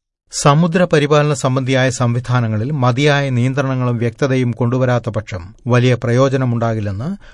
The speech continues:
പരിശുദ്ധ സിംഹാസനത്തിന്റെ പ്രതിനിധി മോൺസിഞ്ഞർ ഫ്രെഡറിക് ഹാൻസൺ. കടലിന്റെ അടിത്തട്ട് പരിപാലന അന്താരാഷ്ട്ര സമിതി കരീബിയൻ ദ്വീപായ ജമൈക്കയുടെ തലസ്ഥാനമായ കിങ്സ്റ്റണിൽ ഈ മാസം പതിനേഴ് മുതൽ ഇരുപത്തിയൊന്ന് വരെ ചേർന്ന ഇരുപത്തിയാറാം യോഗത്തിന്റെ ആദ്യഘട്ടത്തിൽ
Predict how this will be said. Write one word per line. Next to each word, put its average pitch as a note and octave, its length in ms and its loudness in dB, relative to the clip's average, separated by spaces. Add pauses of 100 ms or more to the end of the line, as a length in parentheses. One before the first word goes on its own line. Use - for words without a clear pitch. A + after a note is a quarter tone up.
(180)
പരിശുദ്ധ C3 380 0
സിംഹാസനത്തിന്റെ B2 720 -4
പ്രതിനിധി A2 380 -4
മോൺസിഞ്ഞർ A#2+ 520 -4
ഫ്രെഡറിക് A#2 640 -6
ഹാൻസൺ. G#2+ 480 -4 (640)
കടലിന്റെ B2 400 2
അടിത്തട്ട് B2 400 -2
പരിപാലന A#2+ 460 0
അന്താരാഷ്ട്ര A#2 580 -2
സമിതി A2 460 -8 (140)
കരീബിയൻ B2+ 480 0
ദ്വീപായ A2 440 0
ജമൈക്കയുടെ B2 560 -2
തലസ്ഥാനമായ A2+ 480 -2
കിങ്സ്റ്റണിൽ G2+ 760 -6
ഈ B2+ 100 2
മാസം A2+ 360 0
പതിനേഴ് A#2+ 320 -2
മുതൽ G#2+ 240 -2
ഇരുപത്തിയൊന്ന് A#2+ 520 -4
വരെ G#2+ 180 -4
ചേർന്ന G#2+ 520 -6
ഇരുപത്തിയാറാം B2 720 -4
യോഗത്തിന്റെ A2 580 -6
ആദ്യഘട്ടത്തിൽ A#2+ 800 -6